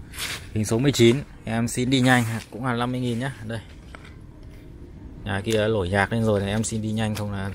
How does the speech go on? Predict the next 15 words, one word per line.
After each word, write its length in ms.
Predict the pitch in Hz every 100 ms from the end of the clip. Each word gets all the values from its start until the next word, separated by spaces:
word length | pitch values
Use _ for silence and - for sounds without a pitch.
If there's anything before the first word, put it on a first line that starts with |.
| -
thu 200 | 117 107
âm 180 | 110 104
vào 180 | 98
là 100 | 95
hỏng. 300 | 95 98 78 - - - - - - - - - - - - - -
Mười 160 | 107
chín 260 | 104 113 117
là 360 | 139 113 110 104
năm 180 | 120
mươi 80 | 127
nghìn 180 | 127 117
nha 100 | 123
các 60 | 139
bác 100 | 143
nhá. 160 | 151